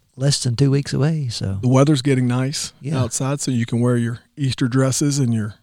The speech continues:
Speaker 2: and
Speaker 1: Last,
Speaker 2: your fancy clothes.
Speaker 1: last year we was out there on the wagon, but this year we're
Speaker 2: <laughs> We got yelled at last year for being too loud at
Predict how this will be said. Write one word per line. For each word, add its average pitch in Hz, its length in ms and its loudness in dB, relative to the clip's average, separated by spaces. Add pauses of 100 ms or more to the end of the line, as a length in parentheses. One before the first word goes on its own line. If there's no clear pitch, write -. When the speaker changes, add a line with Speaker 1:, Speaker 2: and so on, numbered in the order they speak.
(240)
Speaker 2:
and 139 80 -2
Speaker 1:
Last, 147 140 6 (100)
Speaker 2:
your 143 180 -2
fancy 135 220 -2
clothes. 131 280 4
Speaker 1:
last 143 100 0
year 131 140 4
we 127 100 2
was 117 140 2
out 123 120 0
there 127 120 0
on 120 120 0
the 107 60 0
wagon, 107 500 -2 (220)
but 104 180 -8
this 151 200 0
year 143 140 0
we're 123 240 -4 (380)
Speaker 2:
<laughs> - 1160 -10
We 147 100 6
got 151 120 12
yelled 131 200 6
at 107 120 0
last 104 240 -4
year 123 100 2
for 113 140 -4
being 113 240 -2
too 139 160 2
loud 113 280 -4
at - 60 -12